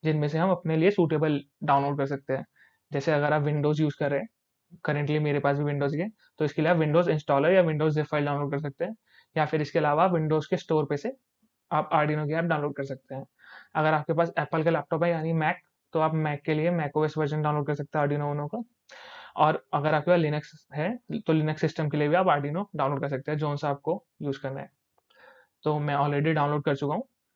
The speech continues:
अगर आपको करना है तो आप simply इसमें से वो क्लिक करिए और वो डाउनलोड हो जाएगा, फिर उसे इंस्टॉल करिए। और इंस्टॉलेशन के टाइम पे वो कुछ परमिशंस के लिए भी पूछेगा, तो आप सारी परमिशन ग्रांट कर दीजिए,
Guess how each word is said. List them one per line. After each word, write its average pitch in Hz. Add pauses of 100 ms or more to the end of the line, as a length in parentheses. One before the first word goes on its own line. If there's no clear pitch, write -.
(280)
अगर 151
आपको 143
करना 147
है 156
तो 175
आप 175
simply 156
इसमें 156
से 160
वो 156
क्लिक 151
करिए 151 (260)
और 151
वो 151
डाउनलोड 147
हो 151
जाएगा, 151 (140)
फिर 156
उसे 160
इंस्टॉल 151
करिए। 151 (420)
और 160
इंस्टॉलेशन 170
के 202
टाइम 165
पे 175
वो 196
कुछ 202
परमिशंस 165
के 180
लिए 170
भी 190 (240)
पूछेगा, 156 (260)
तो 175
आप 175
सारी 156
परमिशन 160
ग्रांट 147
कर 151
दीजिए, 156